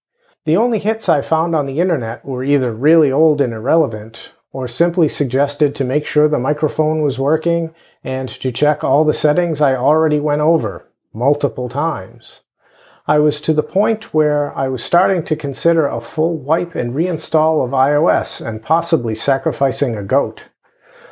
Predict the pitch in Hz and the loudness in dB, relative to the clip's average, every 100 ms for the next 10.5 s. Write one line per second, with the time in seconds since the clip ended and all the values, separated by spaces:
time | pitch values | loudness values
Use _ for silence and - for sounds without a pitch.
0 | _ _ _ - 135 147 233 226 208 196 | _ _ _ -8 -6 0 0 0 -4 0
1 | 151 131 170 - 175 165 - 156 151 151 | 0 2 0 2 2 0 0 0 0 -4
2 | 147 127 123 147 156 151 131 117 - 120 | -6 -6 0 2 2 2 0 0 0 -2
3 | 110 123 135 131 151 160 101 113 120 117 | 0 0 0 0 -2 -2 -4 -8 -6 -2
4 | 120 123 - 147 - - 175 107 - - | 0 -2 0 -2 -2 -2 0 -2 -6 -16
5 | - _ _ _ - 123 123 123 95 - | -16 _ _ _ -2 -2 0 -4 -4 -2
6 | 139 143 92 - - - _ _ _ _ | 0 0 -6 -14 -18 -18 _ _ _ _
7 | _ _ _ - 269 240 - 156 147 - | _ _ _ -4 0 0 2 2 2 -2
8 | - - 147 170 170 135 - 123 120 127 | -12 -2 0 2 0 -2 -2 -2 0 0
9 | 123 110 101 104 120 156 160 160 156 151 | -2 -4 -6 0 2 4 2 2 0 0
10 | 139 131 - 101 98 | -4 -6 -6 -8 -8